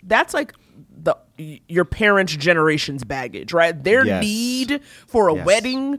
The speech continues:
Speaker 1: to somehow prove that they did good as parents 'cause you're doing what's supposed to be done is their issue. It's
Speaker 2: It
Speaker 1: actually,
Speaker 2: does.
Speaker 1: it's like,
Speaker 2: It
Speaker 1: you're,
Speaker 2: never
Speaker 1: if you're
Speaker 2: stops.
Speaker 1: happy, like, it's like, okay.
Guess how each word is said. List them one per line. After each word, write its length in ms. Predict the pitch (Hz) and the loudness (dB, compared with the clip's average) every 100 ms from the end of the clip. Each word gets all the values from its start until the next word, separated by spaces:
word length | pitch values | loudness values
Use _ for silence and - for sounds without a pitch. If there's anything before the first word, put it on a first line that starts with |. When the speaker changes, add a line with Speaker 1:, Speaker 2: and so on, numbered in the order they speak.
| - - | -10 -6
Speaker 1:
to 140 | 240 | -4
somehow 400 | - 214 202 180 | 0 0 2 2
prove 760 | 151 - 254 262 262 277 302 285 - - | 2 2 2 2 2 0 -2 -6 -18 -2
that 280 | 175 147 _ | -2 -2 _
they 280 | 147 175 233 | -6 -2 0
did 240 | 214 247 202 | 0 0 2
good 160 | 220 | 2
as 120 | 175 - | 0 -4
parents 560 | - 233 269 285 - | 0 4 4 2 -4
'cause 240 | - 185 135 | -6 -6 -2
you're 300 | 175 233 220 | 0 0 0
doing 480 | 156 226 226 220 | -2 -2 0 0
what's 200 | 190 196 | -2 -4
supposed 340 | - 165 202 - | -6 -4 -4 -6
to 40 | |
be 140 | 185 151 | -10 -4
done 400 | 175 196 269 - - - | 0 0 -2 -8 -10 -4
is 160 | 190 | -2
their 240 | 139 180 143 | 2 2 2
issue. 360 | 147 - - - _ _ _ _ _ _ | -2 -6 -12 -18 _ _ _ _ _ _
It's 200 | - 185 | -4 0
Speaker 2:
It 40 | 214 | 2
Speaker 1:
actually, 240 | 214 202 | 4 2
Speaker 2:
does. 100 | 202 | 2
Speaker 1:
it's 100 | 196 | -2
like, 240 | 208 160 - _ - | -8 -8 -12 _ -14
Speaker 2:
It 80 | 165 | -2
Speaker 1:
you're, 220 | 226 269 | 2 2
Speaker 2:
never 140 | 208 | 2
Speaker 1:
if 80 | 214 | 0
you're 120 | 240 | 2
Speaker 2:
stops. 280 | 254 202 - | 4 4 2
Speaker 1:
happy, 280 | 269 277 277 | -2 -4 -2
like, 160 | 208 196 | 0 0
it's 100 | 202 | -2
like, 180 | 208 - | -2 0
okay. 420 | - 285 277 | 0 2 0